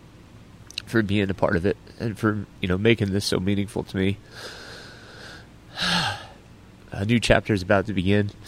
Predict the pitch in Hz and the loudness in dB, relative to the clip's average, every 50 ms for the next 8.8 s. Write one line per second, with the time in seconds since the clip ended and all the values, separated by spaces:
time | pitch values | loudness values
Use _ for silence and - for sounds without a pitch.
0 | - - - - - - - - - - - - - - - - - - - 110 | -10 -8 -8 -8 -8 -12 -18 -20 -20 -20 -20 -20 -16 -12 -12 -10 -8 -6 -4 2
1 | 107 104 95 98 98 - - 117 113 98 107 104 98 95 - - - - - - | 2 4 4 4 4 6 6 6 6 6 4 2 2 2 4 2 0 0 2 2
2 | 98 92 95 107 104 104 104 101 104 101 98 92 98 107 107 104 - - 101 101 | 4 4 4 4 4 4 2 4 2 2 4 4 4 2 0 -2 -2 -2 0 0
3 | 107 113 - - - - - - - - - - - - - - - - - - | -2 -4 -6 -10 -12 -16 -20 -20 -20 -20 -20 -20 -20 -16 -10 -6 -6 -6 -6 -6
4 | - - - - - - 127 113 101 98 101 101 107 104 101 - - 107 98 98 | -14 -20 -20 -20 -2 0 2 4 6 6 6 8 8 8 8 8 4 0 0 -2
5 | - - - - - - - - - - - - - - - - - - - 95 | -6 -10 -20 -20 -20 -20 -20 -20 -20 -20 -20 -20 -20 -20 -20 -14 -14 -12 -4 4
6 | 104 98 98 107 107 104 101 101 92 87 92 95 98 95 95 90 92 101 101 98 | 6 8 10 10 10 12 10 10 10 10 8 8 8 8 6 4 6 6 8 8
7 | 98 95 - - - - - - - - - - - - - - - - - - | 8 4 2 -14 -20 -20 -16 -12 -8 -6 -6 -6 -6 -6 -8 -10 -14 -18 -18 -6
8 | 160 - 104 - - 113 104 101 101 98 104 110 113 - - | 0 0 2 4 4 4 4 6 6 6 6 4 2 -2 -10